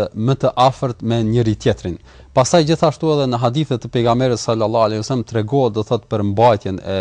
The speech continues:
e lidhjeve farefisnore, kurse për sa i përket asaj se kush konsiderohet farefis, themi se fillimisht, e, e,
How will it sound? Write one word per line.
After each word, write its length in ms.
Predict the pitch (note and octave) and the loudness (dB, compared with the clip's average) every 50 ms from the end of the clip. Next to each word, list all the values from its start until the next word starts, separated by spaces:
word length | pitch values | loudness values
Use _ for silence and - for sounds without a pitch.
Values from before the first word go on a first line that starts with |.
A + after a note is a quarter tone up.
| F2+ - - | -4 -6 -6
e 200 | - F#2 F#2+ F#2+ | -8 -8 -6 -4
lidhjeve 380 | G2 A2+ B2 G#2+ G#2+ G2+ F#2 - | -2 -2 -2 0 -2 -2 -2 0
farefisnore, 720 | - A2+ G2+ F#2+ - G#2+ G2 - A#2+ A#2+ A2+ A2 B2 D3 - - - - - - - _ _ _ | 0 0 0 0 -4 -8 -8 -6 -4 -2 -2 0 -2 -2 -4 -8 -16 -20 -20 -20 -20 _ _ _
kurse 340 | - C#3+ B2 - - D3+ C#3+ C3+ - - - - | 0 0 2 4 4 4 4 4 2 -2 -8 -6
për 100 | - C3+ | -4 -4
sa 180 | A#2+ - D3+ C#3 | -2 0 2 0
i 40 | B2+ | 2
përket 400 | - - A#2 - - E3+ - - | 0 -2 -2 -2 -2 -2 -2 -2
asaj 280 | C3 - - D#3 D3 | -2 -2 0 0 -2
se 120 | C3 - A2+ | -2 -4 -8
kush 320 | - - - D#3 - - | -2 0 0 0 0 -2
konsiderohet 720 | - C3+ B2 A2+ - A#2+ A2+ B2+ C#3 D3 D3 C#3 A#2 - - | -4 -2 -2 -2 -2 -4 -2 -2 -2 0 0 -2 -2 -2 -2
farefis, 500 | C3 A#2 A2 A2 - - C#3+ C#3+ - - - - | 0 0 0 -2 -2 -4 -6 -6 -8 -8 -6 -4
themi 260 | D3+ D#3 D3 D3 C#3 | -2 -2 -2 -2 -2
se 200 | - - C#3+ C3 - - - _ _ | -2 -2 -2 -2 -4 -8 -20 _ _
fillimisht, 760 | - - E3+ E3 D#3 C#3+ C#3 D3 D#3+ E3+ - - - - | 0 2 2 4 4 2 2 2 2 2 0 -4 -8 -4
e, 260 | C3+ C3 B2+ B2+ A#2 - - _ _ _ _ _ - | -2 0 0 0 0 -2 -6 _ _ _ _ _ -8
e, 180 | G2 G2+ G#2 | -4 -2 0